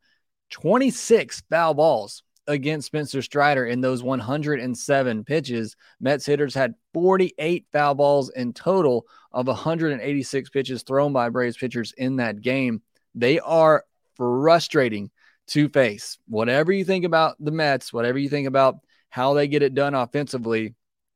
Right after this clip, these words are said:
they are just an extremely frustrating lineup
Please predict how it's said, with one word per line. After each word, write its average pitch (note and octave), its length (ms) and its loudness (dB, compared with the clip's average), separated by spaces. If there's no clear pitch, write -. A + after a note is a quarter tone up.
they B2+ 220 0
are F3 120 2
just D3 380 0
an D3+ 140 -6
extremely F3 840 -4
frustrating D3 720 0
lineup B2 480 0